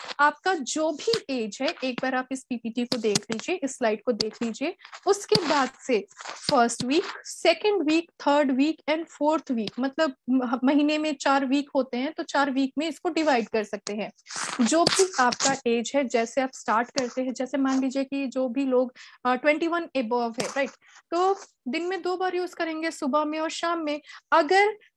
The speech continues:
पहले हफ्ते में चार चार drop करके यूज कर रहे हैं, मतलब दूसरे हफ्ते में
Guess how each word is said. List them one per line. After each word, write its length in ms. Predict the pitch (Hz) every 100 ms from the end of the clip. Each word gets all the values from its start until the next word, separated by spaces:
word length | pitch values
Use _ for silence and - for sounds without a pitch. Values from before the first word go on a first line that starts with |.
| -
पहले 360 | 320 320 359 392
हफ्ते 380 | 277 269 -
में 200 | 285 320 -
चार 260 | 285 254 254
चार 220 | - 330
drop 280 | 269 277 254
करके 340 | 269 247 269
यूज 360 | 247 240 269 -
कर 180 | 247
रहे 180 | 226 220
हैं, 140 | 240 311 - - 294
मतलब 380 | 311 349 349 339
दूसरे 400 | 269 294 - 330
हफ्ते 340 | 311 - 311
में 160 | 330